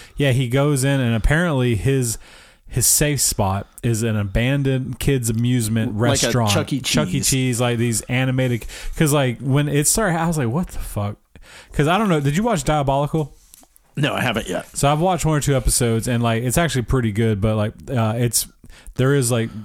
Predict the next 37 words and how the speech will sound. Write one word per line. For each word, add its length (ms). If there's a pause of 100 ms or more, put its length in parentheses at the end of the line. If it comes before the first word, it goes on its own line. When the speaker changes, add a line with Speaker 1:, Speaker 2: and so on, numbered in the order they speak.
Speaker 1:
similar, 1000
similarities 640
'cause 160
it's 60
all 60 (120)
Speaker 2:
Di-, 60
Speaker 1:
animated. 420
Speaker 2:
Diabolical 640
is 120
the 180
animated 540
version 380
Speaker 1:
The 80
Speaker 2:
of, 220
Speaker 1:
Boys. 200 (180)
Speaker 2:
of 260 (320)
Speaker 1:
Which 180
Speaker 2:
things 160
Speaker 1:
is 80
weird. 160
Speaker 2:
that 40
happen 220
in 80
the 80
Boys 280
world. 400
Speaker 1:
Because 440
some 280
of 100
the 100
stories 420
are 120
comic 500 (100)
and 220
other 300
stories 540
are 320